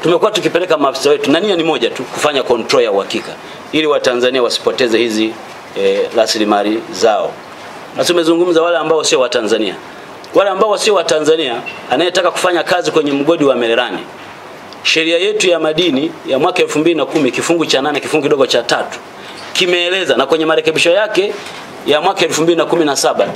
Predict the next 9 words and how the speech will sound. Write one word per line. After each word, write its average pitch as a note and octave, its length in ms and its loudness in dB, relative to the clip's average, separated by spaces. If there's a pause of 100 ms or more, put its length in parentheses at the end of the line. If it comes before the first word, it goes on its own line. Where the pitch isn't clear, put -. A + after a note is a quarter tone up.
(560)
kimetoa G3+ 1000 2
provision A3+ 840 0
kwamba G#3+ 540 0
mtu G3 340 0
anayepewa F#3+ 560 0
leseni F#3 460 0
ya E3 100 4
kuchimba F#3+ 580 -2
madini D#3 600 0